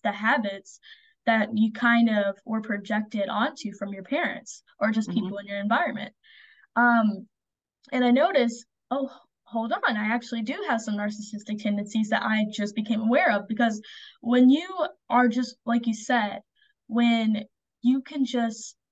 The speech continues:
Speaker 1: become aware and accepting and opening your, your mindset to these different ways of, of thinking, that you can kinda understand the different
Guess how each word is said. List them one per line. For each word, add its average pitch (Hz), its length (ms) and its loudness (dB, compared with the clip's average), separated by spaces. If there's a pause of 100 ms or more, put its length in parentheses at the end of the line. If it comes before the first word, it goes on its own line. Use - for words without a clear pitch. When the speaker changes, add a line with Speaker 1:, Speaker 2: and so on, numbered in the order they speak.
(220)
Speaker 1:
become 254 400 2
aware 220 360 0
and 208 180 -4
accepting 214 1120 -2 (400)
and 214 140 -2
opening 269 540 4
your, 208 500 2 (200)
your 226 240 0
mindset 220 840 0
to 233 100 -2
these 214 240 0
different 226 580 -2 (440)
ways 233 420 0
of, 214 160 -2 (180)
of 208 420 -4
thinking, 220 680 -4 (220)
that 226 180 0
you 247 80 4
can 240 220 4
kinda 247 340 4
understand 214 920 0
the 220 100 -2
different 226 640 -2